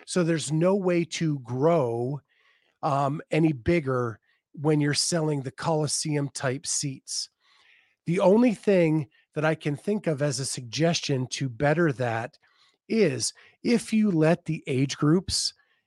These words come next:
um, or, and masters, adaptives in the Coliseum, sell a separate ticket for those events.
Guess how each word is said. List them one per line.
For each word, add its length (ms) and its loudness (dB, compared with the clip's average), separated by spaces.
um, 460 2
or, 160 4
and 240 2
masters, 600 4
adaptives 800 0
in 180 2
the 80 0
Coliseum, 800 -2
sell 420 0
a 40 2
separate 460 -2
ticket 320 -2
for 160 -2
those 300 -2
events. 500 -4